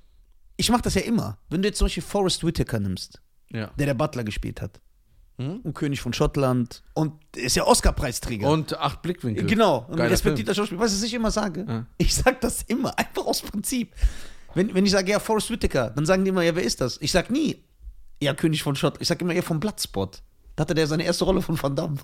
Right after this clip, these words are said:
Speaker 1: <laughs> Aber so,
Speaker 2: Echt?
Speaker 1: ja, aber so unnötig, keiner weiß das. Dann sag ich immer, Forrest Whitaker vom Bloodsport. Guck mal, weißt du, was ich bei Angelina Jolie immer sage?
Speaker 2: Hm.
Speaker 1: Guck mal, bei Angelina Jolie.
Speaker 2: Sagst du nicht Tom Raider?
Speaker 1: Nee, guck mal, Angelina Jolie, ne? Einer ihrer ersten Filme war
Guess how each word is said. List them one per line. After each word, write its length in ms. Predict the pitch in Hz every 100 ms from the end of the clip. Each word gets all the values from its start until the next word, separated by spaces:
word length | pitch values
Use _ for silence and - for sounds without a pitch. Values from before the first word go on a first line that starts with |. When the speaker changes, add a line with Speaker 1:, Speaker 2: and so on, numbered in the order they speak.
| - - - -
Speaker 1:
<laughs> 500 | - - - - -
Aber 220 | - 269 285
so, 160 | 269
Speaker 2:
Echt? 200 | 381 -
Speaker 1:
ja, 140 | 240 320
aber 140 | 349 285
so 240 | - 302
unnötig, 500 | 269 415 415 349 269
keiner 240 | - 359 359
weiß 260 | 349 480 -
das. 260 | 240 - - - -
Dann 100 | 208
sag 160 | 240 311
ich 100 | 320
immer, 240 | 302 262
Forrest 460 | - - 311 320 277
Whitaker 420 | 330 - - 453
vom 240 | - 330
Bloodsport. 720 | 247 392 - - - - 440 - - - - - -
Guck 140 | - 294
mal, 60 |
weißt 120 | 311 330
du, 20 |
was 60 |
ich 60 | 220
bei 140 | 226
Angelina 360 | 220 220 226 247
Jolie 260 | 202 208 311
immer 160 | 202
sage? 340 | 175 139 147 -
Speaker 2:
Hm. 120 | - 123 -
Speaker 1:
Guck 100 | 254
mal, 120 | 262
bei 140 | 285 -
Angelina 380 | - 233 262 233
Jolie. 540 | 185 185 233 220 294
Speaker 2:
Sagst 160 | - 147
du 60 | 196
nicht 120 | -
Tom 200 | 151 139
Raider? 320 | 139 165 277 _
Speaker 1:
Nee, 200 | - 175
guck 120 | 170
mal, 140 | 185 135
Angelina 300 | 143 156 170
Jolie, 280 | 147 127 107
ne? 280 | 135 233 - - - - - _
Einer 200 | - 196
ihrer 160 | 190 165
ersten 320 | - 214 -
Filme 360 | 175 190 160 104
war 300 | 107 131 196